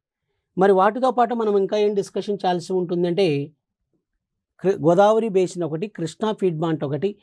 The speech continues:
తర్వాత వచ్చేసి వెస్టర్న్ ప్లాట్యూ, పడమటి పీఠభూమికి సంబంధించిన అంశాలన్నీ కూడా మనం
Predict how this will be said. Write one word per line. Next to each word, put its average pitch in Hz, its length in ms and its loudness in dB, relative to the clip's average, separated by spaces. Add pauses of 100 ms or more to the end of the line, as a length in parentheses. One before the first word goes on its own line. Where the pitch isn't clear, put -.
(320)
తర్వాత 214 380 2
వచ్చేసి 214 360 0 (560)
వెస్టర్న్ 254 420 0
ప్లాట్యూ, 185 340 0 (380)
పడమటి 208 440 -2
పీఠభూమికి 165 580 -2
సంబంధించిన 151 520 -4
అంశాలన్నీ 170 540 -2
కూడా 185 200 -2
మనం 190 140 -6